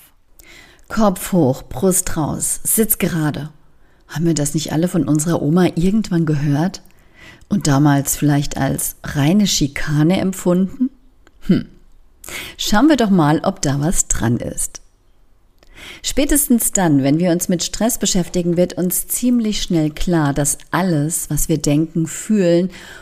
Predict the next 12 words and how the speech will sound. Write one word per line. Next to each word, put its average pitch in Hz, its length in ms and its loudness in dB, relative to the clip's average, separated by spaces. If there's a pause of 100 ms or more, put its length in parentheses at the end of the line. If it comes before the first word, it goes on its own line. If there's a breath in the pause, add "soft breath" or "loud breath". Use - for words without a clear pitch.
(680 loud breath)
und 175 300 0
wie 170 120 2
wir 135 220 2
handeln, 175 520 2 (200 loud breath)
einen 226 240 2
Effekt 196 400 -2
auf 180 100 -6
unseren 143 300 0
Körper 165 320 -2
und 156 160 0
Geist 110 380 0
hat. - 240 -6